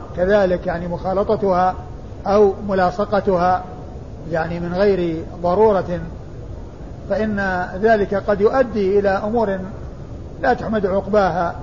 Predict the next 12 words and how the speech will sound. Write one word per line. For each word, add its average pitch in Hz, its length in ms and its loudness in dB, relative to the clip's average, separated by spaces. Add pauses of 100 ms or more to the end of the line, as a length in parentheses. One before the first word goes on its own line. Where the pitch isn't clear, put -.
لا 220 140 4
بالنسبة 208 420 0
ل، 185 400 0 (760)
آه، 185 320 0
ملاصقة 196 540 2
الرجل 190 300 0
للرجل 220 440 2
ولا 285 200 4
ملاصقة 214 520 2
المرأة 196 320 0
للمرأة. 175 420 -2 (960)
و-، 170 120 -4